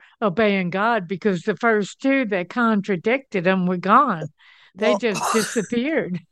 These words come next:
Speaker 1: <laughs>
Speaker 2: Well, that's true. Um, and that,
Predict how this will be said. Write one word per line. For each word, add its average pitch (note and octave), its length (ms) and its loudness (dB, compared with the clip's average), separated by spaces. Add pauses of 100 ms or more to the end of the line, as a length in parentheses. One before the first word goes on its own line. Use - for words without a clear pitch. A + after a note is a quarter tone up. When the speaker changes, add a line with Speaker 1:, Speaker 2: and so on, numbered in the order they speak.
Speaker 1:
<laughs> E4 100 4 (800)
Speaker 2:
Well, A3+ 120 0
that's A#3 520 0
true. A3 840 -2 (540)
Um, D#3+ 560 -2 (120)
and G#3 120 -2
that, G3 140 -4